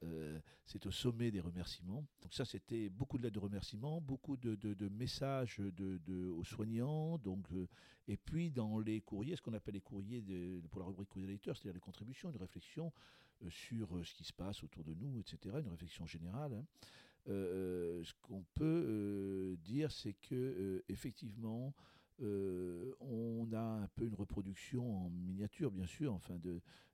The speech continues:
de, euh, d'une espèce de cacophonie qui s'est, euh,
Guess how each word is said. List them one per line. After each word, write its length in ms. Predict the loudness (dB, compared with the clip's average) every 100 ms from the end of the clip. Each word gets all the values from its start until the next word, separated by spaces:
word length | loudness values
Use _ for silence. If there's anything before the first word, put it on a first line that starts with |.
| -16
de, 200 | 0 4
euh, 760 | 4 4 4 4 4 2 2
d'une 220 | -2 -2 -4
espèce 260 | -2 -2
de 80 | 0
cacophonie 800 | -2 0 0 2 2 4 4 2
qui 160 | 0 -6
s'est, 220 | -2 2
euh, 440 | 4 4 2 0